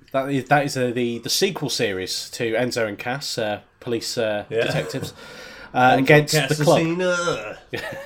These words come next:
Speaker 1: Enzo
Speaker 2: Against
Speaker 1: Cass and Cena.
Speaker 2: against the club. Well, you've got to assume the club are gonna
Speaker 1: Ooh.
Speaker 2: lose that, and then that'll be the end of the club.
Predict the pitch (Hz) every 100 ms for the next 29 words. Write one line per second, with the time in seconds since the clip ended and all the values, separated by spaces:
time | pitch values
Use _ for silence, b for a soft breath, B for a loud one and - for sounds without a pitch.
0 | - - - 127 143 - 196 175 156 127
1 | 175 175 175 208 196 196 175 - 147 156
2 | 170 180 170 196 185 156 175 165 147 135
3 | - 151 143 302 123 - 170 113 110 90
4 | 98 - - 107 110 110 110 110 107 104
5 | 104 107 107 107 107 110 123 113